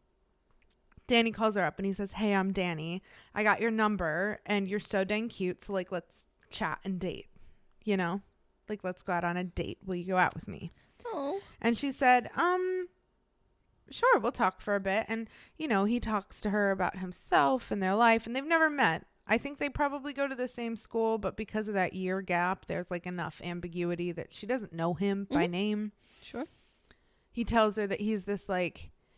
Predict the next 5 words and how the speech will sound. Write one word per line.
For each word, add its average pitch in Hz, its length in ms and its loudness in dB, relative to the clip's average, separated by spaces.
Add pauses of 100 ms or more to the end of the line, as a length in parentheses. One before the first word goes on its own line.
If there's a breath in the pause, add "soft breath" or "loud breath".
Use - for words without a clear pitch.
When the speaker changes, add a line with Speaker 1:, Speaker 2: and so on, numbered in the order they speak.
(160)
Speaker 1:
handsome 196 840 0 (140)
jock 196 560 4 (160)
blonde. 202 840 2
He's, 180 300 -6
like, 165 140 -6